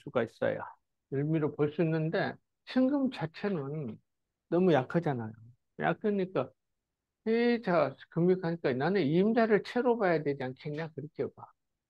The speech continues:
임자. 그러면 임자가 신금 씻잖아요. 신금 인수죠. 임자가 신금 씻는 사주는 되게 강사들이 많습니다. 강의를 많이 해요.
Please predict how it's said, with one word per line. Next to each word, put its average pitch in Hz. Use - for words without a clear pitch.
임자. 131
그러면 196
임자가 190
신금 233
씻잖아요. 131
신금 220
인수죠. 151
임자가 202
신금 220
씻는 208
사주는 156
되게 214
강사들이 160
많습니다. 127
강의를 160
많이 123
해요. 117